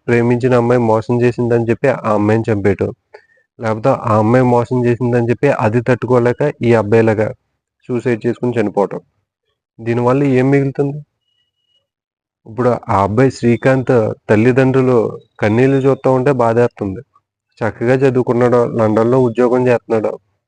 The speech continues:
మంచి స్తోమత ఉంది, ఆ అబ్బాయి లేడు, ఆ పిల్ల వల్ల చనిపోయాడు అన్న బాధ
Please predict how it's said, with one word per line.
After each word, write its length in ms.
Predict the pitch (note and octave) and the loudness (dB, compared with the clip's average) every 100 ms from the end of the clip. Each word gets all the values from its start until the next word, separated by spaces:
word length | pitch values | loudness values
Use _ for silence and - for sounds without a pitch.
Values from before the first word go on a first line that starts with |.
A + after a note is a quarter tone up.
| _ _ _ _ _ _ _ _ _ - | _ _ _ _ _ _ _ _ _ -8
మంచి 300 | A2 A2+ C3+ | -4 -2 -2
స్తోమత 460 | - B2+ A#2+ B2 B2+ | -2 0 2 2 0
ఉంది, 260 | A#2 A2 - - _ _ _ _ _ - | 2 0 -2 -10 _ _ _ _ _ -12
ఆ 80 | B2 | -8
అబ్బాయి 260 | G#2+ A2 | -2 -2
లేడు, 260 | G2+ F#2+ - - _ _ _ _ _ - | 0 -2 -4 -16 _ _ _ _ _ -8
ఆ 60 | A#2 | -4
పిల్ల 280 | C3 A2+ | 0 2
వల్ల 240 | A#2 A#2+ B2 | 2 2 0
చనిపోయాడు 560 | - A#2 A2 A#2+ A#2 A#2+ | 0 0 2 2 2 2
అన్న 240 | A#2+ A2+ A#2 G#2 | 2 0 2 0
బాధ 240 | A2+ | 0